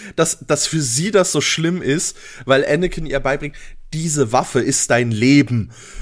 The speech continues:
Und <laughs> es ist halt, Anakin gibt das so eins zu eins weiter, weil auch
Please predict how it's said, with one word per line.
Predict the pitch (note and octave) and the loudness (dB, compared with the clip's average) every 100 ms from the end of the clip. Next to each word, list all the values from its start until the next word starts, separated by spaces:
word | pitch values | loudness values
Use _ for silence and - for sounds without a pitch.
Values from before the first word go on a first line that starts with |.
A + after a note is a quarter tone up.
| - | -2
Und | - D#3 - | 0 0 0
<laughs> | - - - - - C4+ C4 | 4 4 4 -6 -10 -8 0
es | - - - | 2 4 4
ist | - | 2
halt, | A#3+ D3 - - - C4 - | 0 0 -4 -14 -16 -14 0
Anakin | D#3+ G3+ F#3+ G#3+ D#3 | 2 2 0 -4 -6
gibt | G3+ - | -8 -4
das | D#3+ | -2
so | - F#3 | 0 2
eins | D3+ F3+ - | 2 0 -2
zu | - | -2
eins | - D3+ D3 | 0 -2 0
weiter, | C3+ E3 F3 C#3 | 2 2 0 2
weil | C#3+ | 2
auch | - C#3+ | 2 -2